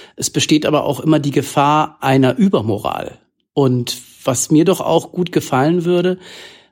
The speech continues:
ganz persönlich, ist bei aller Luftigkeit auch eine gewisse Bodenverhaftung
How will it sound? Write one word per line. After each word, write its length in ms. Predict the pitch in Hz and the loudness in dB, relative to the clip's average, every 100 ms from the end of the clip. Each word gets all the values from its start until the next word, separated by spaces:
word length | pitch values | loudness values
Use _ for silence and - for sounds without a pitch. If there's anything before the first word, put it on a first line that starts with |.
| _ _ | _ _
ganz 200 | 143 110 | -4 -2
persönlich, 600 | - 107 175 208 135 - | -4 0 2 2 0 -2
ist 160 | 135 - | -4 -2
bei 100 | 131 | -2
aller 300 | 127 175 147 | 2 4 4
Luftigkeit 880 | 127 147 - 190 - 175 160 156 - | 2 0 0 -2 0 2 2 -2 -6
auch 220 | - 143 131 | 0 0 2
eine 120 | 147 | 0
gewisse 340 | 143 151 - | 2 0 0
Bodenverhaftung 1000 | 135 143 170 160 107 101 - 123 117 117 | 0 0 0 0 -2 -4 -4 -2 -2 -4